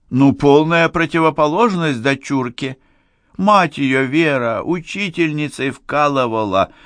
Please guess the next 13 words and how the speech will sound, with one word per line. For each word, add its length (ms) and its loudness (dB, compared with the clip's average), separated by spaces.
всю 260 0
жизнь 360 0
учила 480 -2
и 80 2
воспитывала 880 -2
чужих, 640 -4
а 120 2
до 120 2
своей 540 0
руки 400 0
не 120 2
доходили. 800 -2
Отец, 640 -2